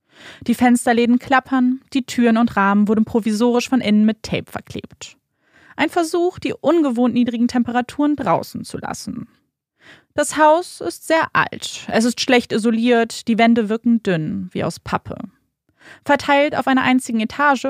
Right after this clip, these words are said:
findet man vier Zimmer und ein Badezimmer vor. Eine kleine Küche, die durch die Hintertür in den Garten führt.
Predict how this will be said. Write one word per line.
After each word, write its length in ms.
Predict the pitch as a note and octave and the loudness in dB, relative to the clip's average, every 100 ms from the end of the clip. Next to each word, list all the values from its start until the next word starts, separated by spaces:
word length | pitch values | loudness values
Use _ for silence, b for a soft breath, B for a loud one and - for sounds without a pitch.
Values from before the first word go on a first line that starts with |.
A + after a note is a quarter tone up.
| D4+ | -6
findet 280 | - C#4+ C#4 | -2 0 2
man 180 | C#4 C#4 | 2 0
vier 260 | - A3 | 0 -4
Zimmer 480 | - - A#3+ C4 C#4+ | -2 0 2 2 0
und 140 | C#4 D4+ | 0 0
ein 140 | D#4+ | 0
Badezimmer 580 | F3 D3+ - - C#3+ - | 2 0 -2 -8 -8 -8
vor. 480 | - - - F#3+ G3+ B B B B | -8 -8 -6 -8 -10 B B B B
Eine 160 | C4 D4 | 0 2
kleine 260 | D#4+ D4+ | 2 0
Küche, 500 | - D4 C#4 D4 D4+ | 0 -2 -2 0 0
die 100 | C#4 | -2
durch 160 | B3+ C#4 | -4 -2
die 120 | C4+ | -2
Hintertür 480 | A#3+ A#3 A#3+ - A#3+ | 2 2 0 -2 0
in 80 | B3 | 2
den 120 | B3+ | 2
Garten 380 | E3+ C3+ - D3 | 2 0 -4 -10
führt. 520 | - - - - - | -8 -12 -12 -14 -20